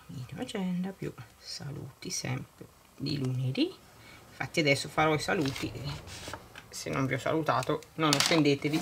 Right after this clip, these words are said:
riscrivetevelo. <laughs> Vi saluto la prossima volta. Allora, Mary novantasei, ciao. Emily, ciao. Anita, sua figlia Miriam, ciao. Lisa Santoro, ciao. Elisa Mesaroli, ciao. Gavino, ciao. Stefano Noero, ciao. Sara E, ciao. Sissi Clietta, ciao. Giada Boschetti, ciao. Daniela, ciao. Rosa, ciao. Veronica Di Tolve, ciao. Giulia Meteori, ciao. Francesca Duca, ciao. Antonia D'Achille, ciao.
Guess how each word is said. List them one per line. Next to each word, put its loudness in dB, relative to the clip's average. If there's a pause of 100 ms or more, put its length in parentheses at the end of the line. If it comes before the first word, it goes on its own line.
riscrivetevelo. 0 (400)
<laughs> 0
Vi 10
saluto 6
la 10
prossima 4
volta. 2
Allora, 4
Mary 8
novantasei, 2
ciao. 8
Emily, 4
ciao. 10 (460)
Anita, 4
sua -2
figlia 4
Miriam, 8
ciao. 8
Lisa 4
Santoro, 6
ciao. 8
Elisa 4
Mesaroli, 6
ciao. 10
Gavino, 2
ciao. 6
Stefano 0
Noero, 4
ciao. 10 (240)
Sara 10
E, 8
ciao. 10
Sissi 2
Clietta, 4
ciao. 8
Giada 6
Boschetti, 0
ciao. 4
Daniela, 4
ciao. 6
Rosa, 8
ciao. 12
Veronica 8
Di 2
Tolve, 2
ciao. 6
Giulia 2
Meteori, 4
ciao. 8
Francesca 2
Duca, -2
ciao. 8
Antonia 4
D'Achille, 2
ciao. 6